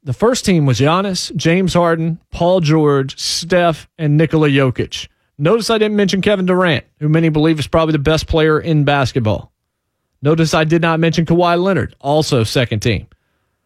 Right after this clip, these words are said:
along with Joel Embiid, Kyrie Irving, and Damian Lillard. I already discussed Kawhi. I kinda wanna talk about Durant being the single most sensitive athlete in the world right now. And this whole craziness with Chris Broussard, who you'll hear a little bit later on tonight here on The Zone,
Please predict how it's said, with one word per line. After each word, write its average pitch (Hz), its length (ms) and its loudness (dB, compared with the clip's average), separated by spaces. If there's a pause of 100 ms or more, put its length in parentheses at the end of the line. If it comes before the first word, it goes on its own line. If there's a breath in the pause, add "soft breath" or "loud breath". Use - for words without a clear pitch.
along 139 260 2
with 135 120 0
Joel 143 280 2
Embiid, 135 380 0
Kyrie 135 360 2
Irving, 131 260 0
and 113 100 0
Damian 120 380 0
Lillard. 107 300 -2 (640)
I 127 80 -2
already 165 260 2
discussed 139 520 -2
Kawhi. 127 400 2
I 107 60 -2
kinda 185 300 0
wanna 143 180 0
talk 135 280 0
about 123 260 0
Durant 120 480 0
being 120 220 2
the 107 80 0
single 127 340 0
most 123 240 0
sensitive 120 400 0
athlete 120 420 0
in 110 80 2
the 98 80 0
world 113 400 2
right 104 180 0
now. 98 340 -2 (760)
And 123 140 0
this 120 160 0
whole 143 240 2
craziness 127 640 -2
with 123 140 -4
Chris 143 240 -2
Broussard, 123 640 0
who 120 100 2
you'll 123 220 0
hear 123 340 2
a 113 80 -6 (460 soft breath)
little 135 140 0
bit 127 140 0
later 123 240 2
on 120 160 2
tonight 120 320 0
here 123 140 2
on 117 100 0
The 110 80 0
Zone, 117 460 0